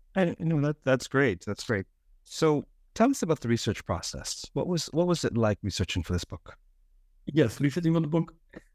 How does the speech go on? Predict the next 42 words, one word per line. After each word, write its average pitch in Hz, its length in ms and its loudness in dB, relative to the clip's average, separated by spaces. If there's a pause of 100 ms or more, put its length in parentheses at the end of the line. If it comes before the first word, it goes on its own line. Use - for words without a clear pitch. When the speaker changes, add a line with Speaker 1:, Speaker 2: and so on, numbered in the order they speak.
Speaker 2:
So 240 100 4
luckily, 247 300 4
because 226 520 2 (720)
Hindi 202 260 4
is 202 80 2
my 180 140 4
mother 147 240 2
tongue, 147 380 2 (120)
you 135 140 0
know, 131 100 0
I 123 120 2
was 123 100 0
born 143 240 0
in 139 100 2
India 127 500 2 (1000)
and, 117 460 0
uh, 117 280 2 (500)
you 131 100 2
know, 131 80 2
spoke 143 380 0
Hindi 139 260 4
as 127 100 2
I 127 80 2
grew 160 240 4
up 147 100 -2
for, 135 320 -2 (160)
you 160 100 -2
know, 139 100 2
s-, - 200 -12 (340)
l-, 139 420 2
uh, - 20 -8
first 135 360 0 (420)
two 151 100 6
and 143 80 4
a 135 60 2
half 135 100 2
decades 131 320 0
of 139 100 0
my 139 120 0
life 151 200 6
before 147 280 0
I 143 120 2